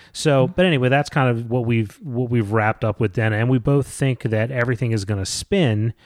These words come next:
Speaker 1: You know, the fulcrum of the story is gonna be between Denna and Quote's relationship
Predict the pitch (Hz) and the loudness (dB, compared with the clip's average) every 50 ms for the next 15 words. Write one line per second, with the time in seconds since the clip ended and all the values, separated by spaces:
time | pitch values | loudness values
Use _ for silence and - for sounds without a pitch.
0 | _ _ _ _ _ - 123 110 107 98 107 - - - 147 143 - - 127 113 | _ _ _ _ _ -4 0 0 0 0 -2 -4 0 0 0 0 0 0 -4 -2
1 | 107 107 95 101 - - - 143 127 127 120 107 101 98 98 98 107 117 110 101 | -2 -2 -2 -2 -4 -4 -2 0 2 2 2 2 2 2 0 0 -2 -2 -2 -4
2 | 90 - 113 110 104 101 110 107 104 101 107 - - 123 110 104 101 95 110 107 | -2 -2 -2 -2 0 0 0 0 2 0 -2 -2 -2 -2 0 0 0 0 -2 0
3 | 107 110 110 107 107 104 _ _ _ _ _ _ _ _ - - 113 107 101 - | 0 0 0 0 0 -2 _ _ _ _ _ _ _ _ -8 -4 -2 -2 -2 -2
4 | - 110 110 107 - - 110 104 110 120 123 - - 107 - - - 110 101 98 | 0 0 0 0 -2 -2 -2 0 2 2 0 0 -2 -4 -4 -2 0 0 0 0
5 | - | -2